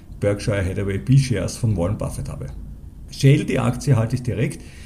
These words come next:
seit Jahresanfang um fünfundzwanzig Prozent drauf, im letzten Monat um knapp zehn Prozent, auch nicht schlecht. Auch da ein positives Bild der Analysten, sechzehn Analysen, vierzehn Strong Buy oder Buy, eine auf Hold. Und als drittes hätten wir noch die B P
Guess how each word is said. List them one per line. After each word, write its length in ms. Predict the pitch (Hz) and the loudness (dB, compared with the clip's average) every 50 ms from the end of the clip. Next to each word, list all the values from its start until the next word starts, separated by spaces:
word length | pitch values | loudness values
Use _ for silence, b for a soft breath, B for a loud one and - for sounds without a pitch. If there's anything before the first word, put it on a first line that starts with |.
| B B B | B B B
seit 220 | - - 135 135 | -2 2 2 2
Jahresanfang 600 | 135 110 117 131 160 143 131 135 143 139 147 147 | 2 2 0 0 -2 0 0 2 2 2 2 2
um 140 | 123 110 - | 0 0 0
fünfundzwanzig 600 | - 156 175 196 214 190 - 175 165 165 165 165 139 | 0 0 0 0 -2 -2 -2 -2 -2 -2 -2 -4 -6
Prozent 420 | 160 165 165 165 160 160 139 135 | -6 -6 -4 -4 -4 -4 -2 -2
drauf, 220 | 123 120 139 - | -2 -2 -4 -2
im 120 | 185 147 123 | 0 2 2
letzten 260 | 120 120 120 - 131 | 2 2 0 0 2
Monat 220 | 127 131 135 131 | 2 4 4 4
um 140 | 131 127 120 | 2 2 0
knapp 320 | - - 113 98 95 - - | 0 -2 -4 -4 -6 -6 -8
zehn 180 | 92 92 98 | -8 -8 -8
Prozent, 420 | - 123 120 - - 151 196 - - | -8 -8 -8 -4 -4 -4 -4 -4 -6
auch 200 | - 92 80 - | -8 -8 -2 0
nicht 140 | 131 135 | 0 0
schlecht. 280 | 127 135 156 196 202 B B B B B B B B B | 0 -2 -4 -4 -4 B B B B B B B B B
Auch 180 | - 123 127 - | -2 -2 -2 0
da 140 | - 123 123 | 0 2 2
ein 160 | 139 175 170 | 2 2 2
positives 520 | - 139 143 139 143 143 135 135 123 - | 2 2 2 4 4 2 2 2 0 -2
Bild 220 | - 165 190 - - | -4 -6 -6 -4 -2
der 80 | 147 | 0
Analysten, 460 | 127 127 123 127 135 - - - 151 139 | 2 2 4 2 2 0 -2 -4 -4 -4
sechzehn 420 | - 151 139 - - - 156 147 | -4 -4 -4 -6 -6 -6 -4 -2
Analysen, 480 | 123 117 110 113 131 156 - 170 165 143 | -2 0 0 0 0 0 0 -2 -4 -4
vierzehn 360 | 139 - 190 196 196 - 160 | -6 -6 -8 -8 -6 -6 -6
Strong 360 | 139 - 135 123 131 - - | -4 -2 0 0 0 -2 -2
Buy 180 | - 135 123 117 | -2 0 0 0
oder 140 | 117 117 110 | 0 -2 -2
Buy, 320 | - - 101 110 139 143 143 - | -2 -2 0 0 0 0 0 0
eine 240 | 107 117 139 170 180 | 0 2 2 2 0
auf 120 | - - | -2 -4
Hold. 220 | 226 - 139 - - - - - - | -4 -4 -4 -6 -8 -12 -16 -14 -6
Und 260 | - 170 175 175 - | -2 0 2 2 2
als 160 | 160 143 139 | 2 2 0
drittes 360 | - 131 170 170 - 170 139 | 0 -2 -2 -2 -4 -4 -2
hätten 160 | 156 147 147 - | -2 -2 0 2
wir 60 | 143 | 2
noch 120 | 139 139 | 2 4
die 80 | - 147 | 2 2
B 140 | 120 120 113 | 0 0 0
P 340 | - - 113 139 202 - | 0 0 0 0 -2 -2